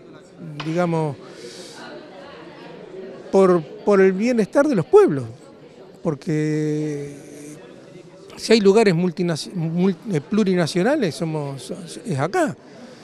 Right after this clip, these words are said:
Este, bueno, España también es plurinacional, aunque no les guste de repente. Este, y no sé, yo creo que me voy a morir antes de ver al-, algo más o menos unido. Este, la, el único esfuerzo que yo recuerdo, y no sé en qué quedó finalmente, fue en Brasil, aquella universidad,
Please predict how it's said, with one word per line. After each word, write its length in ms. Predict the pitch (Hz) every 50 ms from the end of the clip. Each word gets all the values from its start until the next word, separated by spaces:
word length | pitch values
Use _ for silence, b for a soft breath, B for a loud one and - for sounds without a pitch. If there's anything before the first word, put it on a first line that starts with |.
| B B B B -
Este, 180 | 170 - -
bueno, 200 | 160 214 208 156
España 540 | 127 - - 165 135 - - 226 196 175 160
también 280 | 139 160 156 170 170 156
es 40 |
plurinacional, 640 | - - 180 160 160 160 160 147 - 180 175 175 151 B B B B B B B B - - - - -
aunque 220 | - 156 139 160
no 80 | 160 165
les 100 | 156 156
guste 300 | 147 175 185 156 - 160
de 80 | 147 156
repente. 420 | 143 139 139 233 233 185 202 - B B B B B B B B - - - 240
Este, 420 | 196 143 143 131 - - 160 151 151 156 185 - - - - - - - - - 202
y 420 | 180 175 175 175 175 175 180 185 175 170 175 180 202 202 214 214 196 180 185 - - -
no 160 | 226 247 247
sé, 320 | - - 208 165 139 123 - - - - - -
yo 160 | - - 269 240
creo 120 | 247 233
que 80 | 185 180
me 80 | 180
voy 140 | 175 185 190
a 40 | 185
morir 260 | 170 165 170 196 190
antes 220 | 185 170 147 170
de 60 | 156 151
ver 160 | 156 160 160
al-, 280 | 160 156 151 151 170 -
algo 260 | 202 180 170 156 156
más 160 | 147 160 160 156
o 100 | 156 156
menos 220 | 156 160 160 151
unido. 340 | 151 165 170 165 151 139 117 B B B B B B B B - - -
Este, 320 | 175 156 143 - 185 165
la, 140 | 160 165 175
el 160 | 190 202 220
único 340 | 277 269 254 208 - 196 180
esfuerzo 400 | 147 - 202 208 196 - 202 170
que 80 | 160
yo 160 | 151 147 208 208
recuerdo, 400 | 190 180 147 196 214 202 170 170
y 20 |
no 120 | 180 185
sé 140 | 170 - 214
en 80 | 202 170
qué 120 | - 196
quedó 300 | - - 170 170 190 180
finalmente, 500 | 139 180 165 160 156 170 190 170 180 165
fue 140 | 117 147 165
en 80 | 160 151
Brasil, 420 | 156 156 - - 226 214 185 165
aquella 300 | 156 - 190 175 151 170
universidad, 760 | 170 165 165 156 165 160 131 - 175 165 175 180 180 165